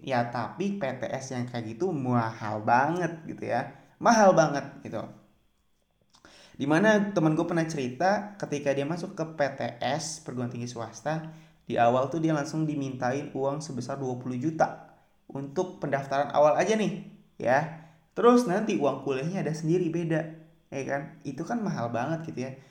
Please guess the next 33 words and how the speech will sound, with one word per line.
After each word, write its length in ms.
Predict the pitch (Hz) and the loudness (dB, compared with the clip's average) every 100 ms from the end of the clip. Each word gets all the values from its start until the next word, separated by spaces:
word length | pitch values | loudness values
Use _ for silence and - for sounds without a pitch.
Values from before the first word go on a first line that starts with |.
| _ _ | _ _
Dua 160 | 127 127 | -6 -4
puluh 160 | 127 131 | -4 -6
juta, 400 | 160 165 185 170 | -6 0 2 4
belum 240 | 156 160 | 4 2
nanti 160 | 151 160 147 | 2 -2 -2
uang 240 | 139 135 | -2 -2
kuliah 320 | 139 127 131 | -4 -6 -6
setiap 400 | 127 - 123 123 | -10 -8 -6 -6
semesternya, 880 | - 123 123 170 180 165 160 160 - - - | -8 -8 -6 -6 -4 -2 -2 -6 -12 -18 -4
ya, 160 | 143 | -2
yang 160 | 143 135 | 0 -2
mungkin 320 | 131 127 160 | -6 -4 -2
besarannya 480 | 151 135 127 131 156 | -2 -2 -2 -4 -6
tuh 80 | - | -10
sepuluh 240 | - 131 | -12 -10
jutaan 640 | 123 123 143 156 - 151 156 | -8 -4 -4 -4 -4 -6 -6
setiap 240 | 139 131 | -8 -8
bulan. 400 | 135 151 147 156 - _ _ _ _ | -6 -4 -4 -8 -18 _ _ _ _
Ya, 160 | 139 | -6
rata-rata 400 | 131 123 123 143 | -4 -4 -4 -6
segitu. 560 | 139 131 135 135 135 - _ _ | -6 -10 -10 -10 -10 -16 _ _
Kan 240 | - 147 147 | -10 -4 0
berat. 320 | 151 127 - - _ | 2 0 -4 -18 _
Kalau 400 | - 131 127 - - _ - _ | -4 -2 -2 -4 -14 _ -20 _
di 160 | - 127 | -12 -4
P 40 | 135 131 | -2 0
T 80 | |
N 160 | 127 175 | 2 4
mah 400 | 214 165 - - 175 | 4 2 -2 -8 -2
enak, 320 | 240 226 185 - - - _ _ 147 | 2 4 2 -2 -14 -20 _ _ 0
ya 120 | 151 151 | 4 6
kan? 100 | 214 233 - - _ _ _ _ _ _ _ _ _ - - - - _ _ | 4 0 -8 -20 _ _ _ _ _ _ _ _ _ -20 -20 -20 -20 _ _
Nggak 200 | - 147 | 4 8